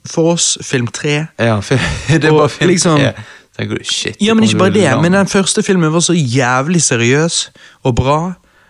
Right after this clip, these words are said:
Speaker 1: og så dette her bare sånn her, hva er dette?
Speaker 2: Ja, hva er det for noe?
Speaker 1: Hva er det som skjer her?
Speaker 2: Ja, hva faen feiler det, liksom?
Speaker 1: Så Showa-æraen er uten tvil en spesiell, eh, spesiell æra i Godzilla-franchise, da.
Speaker 2: Ja, ja. Men
Speaker 1: Mange Godzilla-fans liker denne filmen. Jeg synes den var relativt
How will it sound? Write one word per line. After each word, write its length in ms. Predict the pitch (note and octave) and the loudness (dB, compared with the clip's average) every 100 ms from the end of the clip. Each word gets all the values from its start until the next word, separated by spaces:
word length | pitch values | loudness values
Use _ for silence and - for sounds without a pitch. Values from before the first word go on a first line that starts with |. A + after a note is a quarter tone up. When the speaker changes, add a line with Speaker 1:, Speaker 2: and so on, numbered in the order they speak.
| _ - | _ -4
Speaker 1:
og 80 | D#3+ | 0
så 120 | A3+ | 0
dette 280 | D#3+ C3 F#3 | 0 0 0
her 140 | F3+ | 0
bare 160 | D#3 D#3+ | 0 -2
sånn 140 | E3+ | 0
her, 120 | D#3+ C3 | -2 -4
hva 140 | - | -8
er 300 | - D4 G#3+ A2 | -8 -4 -4 -4
dette? 240 | G2+ - B2 - | -8 -10 -10 -6
Speaker 2:
Ja, 120 | B2 | -6
hva 160 | A#2+ G3+ | -2 -2
er 200 | G3+ F3 | -2 -4
det 60 | G#2 | -6
for 80 | G#2+ | -6
noe? 80 | G#2 | -4
Speaker 1:
Hva 20 | |
er 80 | - | -2
det 40 | |
som 120 | - | -2
skjer 440 | - - C4+ A2+ G2+ | 0 0 0 0 -4
her? 220 | - B2 | -8 -8
Speaker 2:
Ja, 80 | - | -8
hva 120 | D3+ | -10
faen 400 | F#3+ G#3 G3+ F#3+ F3+ | -6 -2 0 -2 -2
feiler 460 | - E3 F3+ - | -2 -2 -2 -2
det, 80 | - - | -4 -8
liksom? 180 | G#2+ G#2 | -8 -2
Speaker 1:
Så 120 | F#3 | 0
Showa-æraen 800 | F3+ C4 A3+ C3+ A2 A2 G2+ A2 | 0 2 2 2 2 0 -2 -2
er 120 | D3 | -2
uten 200 | C#3 D3+ | 0 -2
tvil 240 | - C#3 B2 | -2 -2 -2
en 100 | A2 | -4
spesiell, 580 | A#2 - B2 A#2+ G#2+ G2+ | -4 -4 0 0 -2 -2
eh, 440 | G2 F#2+ F2 A#1+ C2+ | -2 -2 -4 -6 -8
spesiell 420 | - A2+ A#2 A2 | -6 -4 -2 -2
æra 300 | A2 G#2 G2 | -2 -2 -2
i 360 | G#2+ G#2 - - | -4 -6 -6 -6
Godzilla-franchise, 960 | A2+ G#2+ A2 G2+ A2 G2+ G2+ F#2 - | -4 -2 -4 -4 -6 -6 -6 -6 -8
da. 80 | A2 - | -10 -10
Speaker 2:
Ja, 200 | B2 G#2+ F2+ | -6 -4 -4
ja. 80 | E2 - - _ - | -8 -12 -20 _ -4
Men 160 | C#3 | 0
Speaker 1:
Mange 160 | F3+ A#3 | 2 2
Godzilla-fans 600 | F3 D3 F#3+ G3+ G3 F#3 | 2 0 0 0 0 0
liker 340 | F3 E3+ - G3 | 0 -2 0 -2
denne 160 | G#2 | -2
filmen. 300 | G#2 G2 G2+ | -4 -4 -2
Jeg 80 | E3+ G3 | -2 0
synes 160 | A#2 | -2
den 100 | - | -2
var 140 | G3 F#3+ | -4 -2
relativt 340 | G3 D3 A#2+ | -4 -4 -4